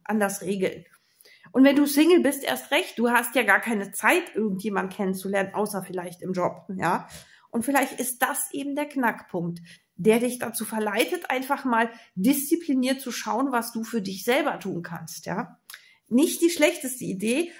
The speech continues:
und vielleicht auch langsam mal Zeit, wenn du es noch nicht angegangen hast. Vielleicht bist du auch einfach noch nicht so weit und musst noch darüber nachdenken. Ich denke, dass die Verlangsamung mit,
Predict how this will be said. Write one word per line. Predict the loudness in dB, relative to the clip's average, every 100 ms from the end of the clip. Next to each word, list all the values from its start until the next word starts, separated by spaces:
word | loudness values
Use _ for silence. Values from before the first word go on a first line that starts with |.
| -18 0
und | 2 2
vielleicht | 0 0 2 2 0 -2
auch | 0 0 0
langsam | -4 -4 -6 -4
mal | -2 -2
Zeit, | 2 4 4 4 -2
wenn | 0 2
du | 2
es | 0
noch | -2
nicht | -4 -6 -2
angegangen | 0 0 -2 -6 -6 -8
hast. | -8 -10 -12 _ _ _ -20 -20 -4
Vielleicht | 2 2 4
bist | 0 0
du | 0
auch | 2 0
einfach | 0 -2 -2 -2
noch | -2
nicht | -2 -4 -6
so | -8
weit | -6 -4
und | -2 0
musst | 0 -2
noch | -6 -4
darüber | -2 0 0
nachdenken. | 2 2 0 -4 -4 -4 -4 -8 -10 _ _ _ _ -20 _ -12 0 6 6 6 2 -10 -20 -20 _ _ _ _ _ -14 -14 -12
Ich | -10 -2
denke, | -2 0 0
dass | 0 0
die | -4
Verlangsamung | -2 2 4 2 2 0 0 -2 -4 -12 -20 _
mit, | 2 4 4 2 -4 -4